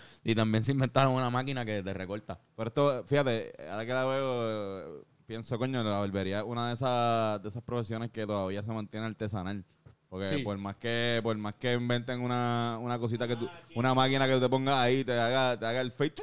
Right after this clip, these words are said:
Speaker 2: que puede ser
Speaker 1: Ujú.
Speaker 2: que exista. Realmente tú prefieres, eh, mano humana. Y
Speaker 1: Sí, no, full,
Speaker 2: creo que
Speaker 1: full.
Speaker 2: como papel, papel.
Speaker 1: Estilo, estilo, porque el arte,
Speaker 2: Yes.
Speaker 1: ¿verdad? Eso es lo que tiene el, el recorte de, de artista también, que el, el fade,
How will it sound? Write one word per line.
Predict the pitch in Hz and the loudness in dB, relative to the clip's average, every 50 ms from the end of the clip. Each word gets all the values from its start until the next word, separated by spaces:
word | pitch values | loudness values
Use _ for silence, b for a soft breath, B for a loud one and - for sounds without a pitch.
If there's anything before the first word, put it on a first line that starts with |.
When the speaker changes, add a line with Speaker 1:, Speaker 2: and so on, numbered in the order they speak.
| 453 - - 311 - 392 339 - 427 - _ - B B B B B B | -10 -8 -8 -8 -8 -8 -8 -8 -10 -10 _ -16 B B B B B B
Speaker 2:
que | 117 101 | 0 2
puede | 113 110 | 2 2
ser | 113 131 | 2 2
Speaker 1:
Ujú. | 117 | 0
Speaker 2:
que | 143 | -4
exista. | 123 - - 135 - - 117 95 - _ _ _ _ _ _ - | -4 -6 -8 -10 -8 -8 -10 -10 -10 _ _ _ _ _ _ -10
Realmente | 98 98 101 101 101 98 98 101 101 107 | -8 -4 -4 -4 -4 -4 -6 -6 -8 -6
tú | 113 123 120 | -4 -4 -2
prefieres, | 110 117 113 110 107 104 113 120 120 120 117 110 110 - | -2 -2 -2 -2 0 0 2 2 2 2 2 2 0 -2
eh, | 98 98 101 95 95 87 | -2 -2 -2 -2 -4 -4
mano | 92 98 107 113 | -4 -4 -2 -2
humana. | 107 101 107 107 92 80 - - | -2 -2 -2 -4 -6 -8 -12 -12
Y | 85 85 - - _ | -12 -12 -12 -14 _
Speaker 1:
Sí, | - - 95 95 101 107 110 107 | -4 0 2 2 4 4 2 2
no, | 101 107 104 | 2 0 0
full, | 95 95 92 | 2 2 2
Speaker 2:
creo | 92 98 | 2 2
que | - | 0
Speaker 1:
full. | 101 | 0
Speaker 2:
como | 104 104 104 98 104 | -2 -2 -2 -4 -4
papel, | 98 107 98 104 107 | -2 0 2 2 2
papel. | 107 107 123 131 | 2 4 4 6
Speaker 1:
Estilo, | 143 143 135 127 117 107 98 | 6 6 6 4 4 2 0
estilo, | 92 - 117 120 123 113 | -2 -4 -2 0 0 2
porque | 101 95 92 | 2 2 0
el | 90 90 | 0 0
arte, | 101 113 - - 104 87 - - _ | -2 -2 -2 -2 -2 -2 -4 -8 _
Speaker 2:
Yes. | - 90 85 - - | -18 -18 -16 -14 -12
Speaker 1:
¿verdad? | - 87 90 120 123 101 90 87 82 92 | -8 -4 -2 0 2 2 2 2 0 2
Eso | 90 104 | 4 4
es | 104 | 4
lo | 110 | 4
que | 113 110 107 | 4 2 0
tiene | 113 113 113 113 110 | -2 -4 -4 -4 -4
el, | 107 104 104 | -4 -4 -4
el | 90 107 104 | -2 -2 0
recorte | 107 107 104 98 110 113 113 - 113 107 | 0 0 2 2 2 0 0 0 0 0
de, | 107 107 104 104 98 | 2 2 2 2 2
de | 92 92 101 98 | 2 2 2 2
artista | 95 92 - - 104 - - 107 | 2 0 -2 -4 -4 -2 -2 0
también, | 107 110 98 95 104 123 127 | 0 0 0 0 -2 -2 -2
que | - 104 95 92 | -2 -2 0 -2
el, | 87 85 - - | -2 -4 -6 -4
el | 92 95 90 82 | -4 -4 -4 -6
fade, | - - 95 98 104 107 107 104 104 | -4 -2 0 2 2 4 2 2 0